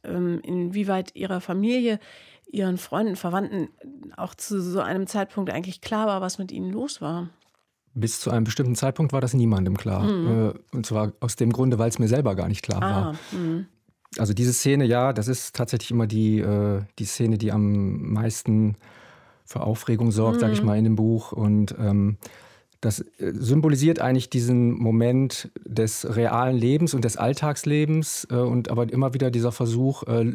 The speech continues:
Speaker 2: äh, Zeitlücken zu finden, um die Sucht auszuagieren.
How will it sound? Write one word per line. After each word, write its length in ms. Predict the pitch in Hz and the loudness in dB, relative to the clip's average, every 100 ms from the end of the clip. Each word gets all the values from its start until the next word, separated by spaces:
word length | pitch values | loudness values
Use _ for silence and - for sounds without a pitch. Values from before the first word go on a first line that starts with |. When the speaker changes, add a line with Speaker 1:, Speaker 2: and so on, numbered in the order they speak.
| - | 0
Speaker 2:
äh, 200 | 117 113 | 0 0
Zeitlücken 800 | - 127 131 127 123 127 123 120 | 0 0 2 0 2 2 2 0
zu 120 | - 123 | -4 -4
finden, 520 | - 123 117 120 120 - - | 2 2 4 2 0 -6 -10
um 160 | - 123 | 0 2
die 80 | |
Sucht 260 | 117 127 - | 2 -2 -2
auszuagieren. 840 | 107 104 - - 95 95 92 95 | -2 -2 -4 -6 -6 -4 -2 -2